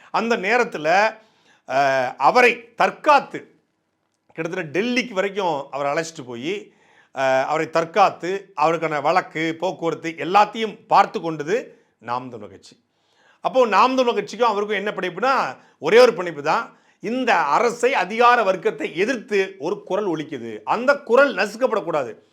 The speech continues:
ஃபெலிக்ஸுக்கும் சவுக்கு சங்கருக்கும் ஒரு நூலில தான் வேறுபாடு. ஆனாலும் கூட சவுக்கு சங்கர் எல்லா பக்கமும்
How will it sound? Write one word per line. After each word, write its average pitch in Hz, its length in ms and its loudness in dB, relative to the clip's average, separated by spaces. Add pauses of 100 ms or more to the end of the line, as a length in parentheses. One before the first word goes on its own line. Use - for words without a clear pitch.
(400)
ஃபெலிக்ஸுக்கும் 254 580 0
சவுக்கு 240 260 4
சங்கருக்கும் 226 240 4
ஒரு 226 160 4
நூலில 247 440 0
தான் 247 160 4
வேறுபாடு. 202 520 2
ஆனாலும் 196 540 2
கூட 165 500 -4 (720)
சவுக்கு 254 240 6
சங்கர் 233 380 0
எல்லா 247 440 4
பக்கமும் 262 580 0